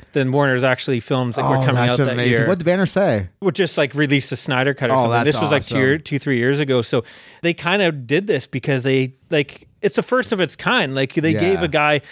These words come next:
Speaker 1: a movie that failed to a guy that already has kinda divided the audience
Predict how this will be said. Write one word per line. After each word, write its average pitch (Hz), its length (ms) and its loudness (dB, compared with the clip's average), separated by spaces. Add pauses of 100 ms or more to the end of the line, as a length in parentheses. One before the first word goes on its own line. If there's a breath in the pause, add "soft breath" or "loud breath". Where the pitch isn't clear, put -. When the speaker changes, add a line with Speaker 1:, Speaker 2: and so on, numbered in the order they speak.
(160 loud breath)
Speaker 1:
a - 60 -2
movie 196 300 2
that 208 180 0
failed 135 560 0 (380 soft breath)
to 190 160 0
a - 20 -2
guy 165 320 2
that 156 160 0 (380)
already 185 320 2
has 160 240 0
kinda 160 260 0
divided 143 480 2
the 131 140 0
audience 151 580 0